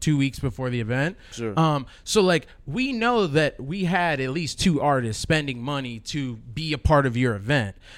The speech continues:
Speaker 1: So my big question is, I just want you, like I said, for history, to be able to tell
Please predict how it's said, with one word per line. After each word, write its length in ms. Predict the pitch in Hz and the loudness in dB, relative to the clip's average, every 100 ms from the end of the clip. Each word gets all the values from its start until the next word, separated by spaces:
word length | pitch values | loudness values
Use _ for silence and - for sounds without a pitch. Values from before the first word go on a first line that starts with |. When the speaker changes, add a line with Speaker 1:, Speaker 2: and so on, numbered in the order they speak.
| - | -12
Speaker 1:
So 440 | - 180 151 135 - - - - - - | -2 0 0 -4 -10 -20 -20 -20 -20 -14
my 400 | - 143 170 185 | -6 2 6 6
big 240 | 202 196 185 | 6 4 2
question 420 | 185 180 - 156 | 2 2 2 -4
is, 200 | 143 123 - | -4 -4 -2
I 120 | 147 | -2
just 220 | 156 147 | -2 -8
want 320 | 156 160 - | -8 -6 -2
you, 160 | 156 147 - - | -4 -4 -14 -8
like 180 | 147 190 | -4 0
I 80 | |
said, 360 | 240 - 143 135 - | 0 2 0 0 -6
for 260 | - 170 160 | -6 -2 2
history, 680 | 214 185 - 135 120 117 - - | 2 0 -2 -2 0 -2 -6 -10
to 100 | - | -8
be 220 | 160 170 202 | -6 0 0
able 160 | 214 | 0
to 120 | 208 147 | -4 -10
tell 580 | - 220 202 165 139 | -2 2 4 4 0